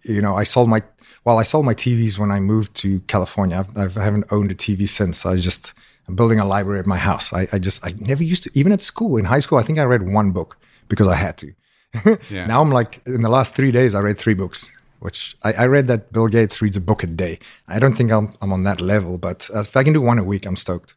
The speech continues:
Speaker 2: Yeah, I've interviewed Jim Kwik, who is an authority on, on brain health and speed reading. So I'm trying to get my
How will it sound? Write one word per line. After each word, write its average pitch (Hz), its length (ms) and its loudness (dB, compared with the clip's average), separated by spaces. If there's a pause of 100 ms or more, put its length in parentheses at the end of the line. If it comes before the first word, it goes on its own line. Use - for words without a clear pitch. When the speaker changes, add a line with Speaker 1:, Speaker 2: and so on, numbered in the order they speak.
(160)
Speaker 2:
Yeah, 104 220 0
I've 110 140 -2
interviewed 135 480 2
Jim 113 200 4
Kwik, 110 360 2
who 104 320 2
is 110 160 0
an 101 160 -2
authority 101 500 2
on, 92 260 -2
on 92 140 -2
brain 113 240 4
health 98 240 -2
and 101 160 -4
speed 147 240 4
reading. 98 300 0
So 101 260 0
I'm 131 180 2
trying 156 220 2
to 120 60 4
get 107 120 -2
my 101 220 0